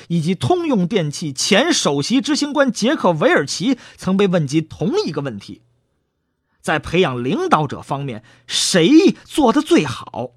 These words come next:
他们的回答既不是哈佛商学院，也不是通用电气，而是美国军队。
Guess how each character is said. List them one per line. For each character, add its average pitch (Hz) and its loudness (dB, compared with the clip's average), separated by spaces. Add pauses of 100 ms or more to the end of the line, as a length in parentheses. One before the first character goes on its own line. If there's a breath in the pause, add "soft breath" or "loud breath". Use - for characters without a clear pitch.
(760)
他 - 2
们 302 4
的 190 4
回 180 2
答 247 4
既 277 -2
不 160 -6
是 175 -4
哈 277 6
佛 208 -4
商 320 0
学 233 0
院， 285 2 (200 soft breath)
也 160 2
不 147 -6
是 151 -6
通 302 -2
用 175 2
电 180 0
气， - -4 (200 soft breath)
而 151 0
是 - -8 (320)
美 127 -4
国 208 4
军 403 -4 (160)
队。 - 2